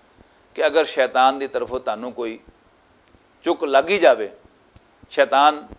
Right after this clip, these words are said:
ਤੁਹਾਨੂੰ ਕਿਧਰੇ ਕੋਈ ਪੁੱਠਾ ਕੰਮ ਤੁਹਾਡੇ ਕੋਲ ਕਰਾ ਹੀ ਦੇਵੇ ਦਾਵਤ ਦੇ ਸਿਲਸਿਲੇ 'ਚ, "ਫਸਤਇਜ਼ ਬਿਲਲਾਹ ਮਿਨਸ਼ ਸ਼ੈਤਾਨ ਰਜੀਮ", ਤੇ ਫਿਰ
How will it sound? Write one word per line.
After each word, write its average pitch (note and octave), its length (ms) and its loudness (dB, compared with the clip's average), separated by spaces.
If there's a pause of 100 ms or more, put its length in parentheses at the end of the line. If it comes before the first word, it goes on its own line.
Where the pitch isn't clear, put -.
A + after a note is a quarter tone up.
(140)
ਤੁਹਾਨੂੰ C3 260 -4
ਕਿਧਰੇ D3 420 0 (160)
ਕੋਈ D#3 100 -2
ਪੁੱਠਾ E3+ 280 2
ਕੰਮ D#3+ 200 2
ਤੁਹਾਡੇ B2+ 180 0
ਕੋਲ C#3 120 -6
ਕਰਾ C3+ 220 4
ਹੀ A#3 120 8
ਦੇਵੇ F3 400 4 (160)
ਦਾਵਤ C#3+ 260 4
ਦੇ C3 120 -8
ਸਿਲਸਿਲੇ A#2+ 400 -6
'ਚ, - 120 -14 (360)
"ਫਸਤਇਜ਼ F3+ 460 2
ਬਿਲਲਾਹ A2+ 360 -6
ਮਿਨਸ਼ A2 240 -14
ਸ਼ੈਤਾਨ A2 440 -8
ਰਜੀਮ", A#2+ 360 -8 (540)
ਤੇ C3 60 -8
ਫਿਰ C#3 360 -2